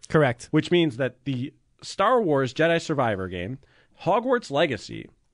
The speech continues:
Speaker 2: two games that were fantastically reviewed, critically acclaimed, are not even sniffing it.
Speaker 1: It's unreal.
Speaker 2: It's hilarious.
Speaker 1: It's an embarrassment of riches. Like, there's
Speaker 2: You
Speaker 1: no
Speaker 2: forget
Speaker 1: better
Speaker 2: about
Speaker 1: time
Speaker 2: Diablo
Speaker 1: to be a gamer.
Speaker 2: four, which is another
Speaker 1: Diablo
Speaker 2: big game
Speaker 1: four,
Speaker 2: that
Speaker 1: yes.
Speaker 2: was a big release this year. Like,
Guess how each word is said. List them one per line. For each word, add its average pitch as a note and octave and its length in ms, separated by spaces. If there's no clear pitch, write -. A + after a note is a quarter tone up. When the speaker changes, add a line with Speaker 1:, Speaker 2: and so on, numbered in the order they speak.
Speaker 2:
two G#3+ 160
games A3+ 280
that F#3+ 120
were C#3 320
fantastically G#3 840
reviewed, D#3 400
critically A#3 480
acclaimed, G#2 480
are F#3 100
not A3+ 140
even G#3 160
sniffing F3+ 580
it. - 120
Speaker 1:
It's - 140
unreal. D3 380
Speaker 2:
It's D#3 200
hilarious. D#3+ 800
Speaker 1:
It's F3 140
an G#3+ 80
embarrassment F3+ 500
of C#3 60
riches. C#3 380
Like, C#3+ 200
there's F3 200
Speaker 2:
You - 40
Speaker 1:
no A#3 60
Speaker 2:
forget A3+ 100
Speaker 1:
better A3 120
Speaker 2:
about G#3+ 80
Speaker 1:
time F#3+ 120
Speaker 2:
Diablo G3+ 220
Speaker 1:
to - 60
be F3+ 40
a D#3 60
gamer. D3+ 160
Speaker 2:
four, E3+ 260
which B2+ 180
is C#3 120
another D3 200
Speaker 1:
Diablo G3+ 240
Speaker 2:
big D#4 60
game C#3 140
Speaker 1:
four, B2+ 100
Speaker 2:
that B2+ 80
Speaker 1:
yes. D#4+ 220
Speaker 2:
was - 120
a D#3+ 120
big C3+ 180
release B2+ 320
this - 160
year. F#2 160
Like, G2 180